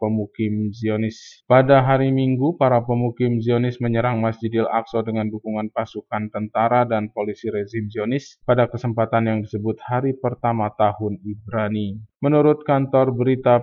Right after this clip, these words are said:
Palestina Sama, Sekretariat Organisasi Kerjasama Islam oki dalam sebuah pernyataan hari Senin delapan belas September menyebut serangan terus-menerus yang dilakukan pemukim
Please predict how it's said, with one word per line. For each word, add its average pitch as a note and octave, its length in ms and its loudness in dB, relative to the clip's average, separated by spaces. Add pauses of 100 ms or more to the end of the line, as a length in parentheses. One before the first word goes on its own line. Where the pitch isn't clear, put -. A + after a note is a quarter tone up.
Palestina A#2 560 2
Sama, B2+ 480 0
Sekretariat A2+ 1120 0
Organisasi A2 720 -2
Kerjasama G#2+ 560 -4
Islam G2+ 400 -2
oki G#2+ 320 -4
dalam A2 240 0
sebuah G#2 320 -4
pernyataan G#2+ 640 -4
hari G#2+ 240 -4
Senin A2+ 400 -6
delapan G#2 400 -4
belas G#2 240 -6
September A2 640 -4
menyebut C#3 400 2
serangan B2+ 400 0
terus-menerus B2 640 -2
yang A#2 160 -2
dilakukan A2 720 -2
pemukim A2+ 560 -4